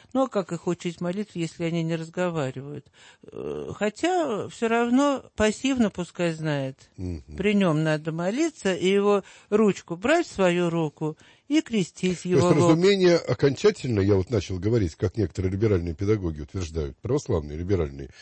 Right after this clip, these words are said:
Speaker 2: не обязательно. Важно все-таки знать основные, так сказать, молитвы самому маленькому ребенку,
Speaker 1: Конечно,
Speaker 2: крошечному, да?
Speaker 1: конечно, но,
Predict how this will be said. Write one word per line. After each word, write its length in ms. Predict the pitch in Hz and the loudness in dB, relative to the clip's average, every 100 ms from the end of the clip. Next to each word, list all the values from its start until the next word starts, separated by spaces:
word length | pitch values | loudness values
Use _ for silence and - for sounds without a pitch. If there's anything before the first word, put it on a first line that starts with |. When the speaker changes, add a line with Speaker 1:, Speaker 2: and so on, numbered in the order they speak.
| - - | -20 -2
Speaker 2:
не 80 | 135 | 2
обязательно. 600 | 151 147 113 - 64 55 - _ _ _ - | 4 4 4 2 -6 -20 -20 _ _ _ 0
Важно 300 | 123 113 107 | 2 2 0
все-таки 300 | 110 - 110 | -4 -4 -4
знать 380 | 92 76 - - _ _ - | -2 -4 -8 -20 _ _ -10
основные, 600 | 85 - 95 85 76 67 - | -6 -2 -2 -2 -4 -8 -16
так 140 | 69 | -20
сказать, 360 | - - - - _ _ _ _ - | -18 -18 -20 -20 _ _ _ _ -6
молитвы 420 | 85 76 - 67 | -4 -4 -10 -18
самому 320 | - 110 85 | 0 0 0
маленькому 460 | 76 71 65 - 69 | -4 -8 -8 -14 -12
ребенку, 300 | 67 65 - | -12 -12 -10
Speaker 1:
Конечно, 240 | 196 185 175 | -6 -2 0
Speaker 2:
крошечному, 420 | 92 - - - | 0 -6 -12 -6
да? 100 | 185 | -4
Speaker 1:
конечно, 480 | 185 139 156 180 185 | -2 -2 -2 -2 -2
но, 640 | 202 202 190 175 165 160 | 0 0 0 -4 -4 -6